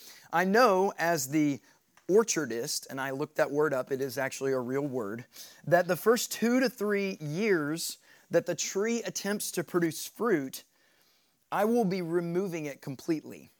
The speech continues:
Why waste the sap that's trying to produce the fruit, but the fruit won't be fit to eat? I want the trunk to grow stronger. I want the roots to go deeper.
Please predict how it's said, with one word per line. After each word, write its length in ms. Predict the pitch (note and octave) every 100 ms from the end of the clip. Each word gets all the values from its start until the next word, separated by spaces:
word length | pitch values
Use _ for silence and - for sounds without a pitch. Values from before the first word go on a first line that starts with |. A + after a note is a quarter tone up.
| _ _ _ _ _ _ - - -
Why 280 | C#3 F3 A#3+
waste 580 | G#3+ G3+ A3 - - D3+
the 100 | D3+
sap 500 | - G#3+ D#3+ C3 - _ _ _ _ _ _ _ _ _ _ _ _ _ _ _ -
that's 300 | F3 - -
trying 400 | - G3+ B3+ A3
to 80 | F#3+
produce 360 | F#3+ E3 -
the 120 | -
fruit, 640 | C#3 G3+ C4 C#3+ C#3+ - - _ _ _ _ _ _ _ _ -
but 220 | D#3 D#3
the 60 | F3
fruit 260 | G#3+ G#3+
won't 180 | F3+ F3+
be 120 | D#3+
fit 240 | D#3 F#3 D#3
to 100 | D#3+
eat? 380 | F3 - - - _ _ _ _ _ _ _ _
I 120 | - G#3
want 260 | A#3+ G3
the 80 | E3
trunk 340 | - G#3 A3+
to 100 | -
grow 180 | B2+ C#3
stronger. 580 | A#2+ - B2+ B2 C3 D#3+ C#3
I 100 | F3+
want 220 | G#3 -
the 80 | D#3+
roots 340 | E3+ A#3 -
to 80 | F3+
go 140 | D#3
deeper. 600 | C#3 C3+ G#3 - A2+ A#2+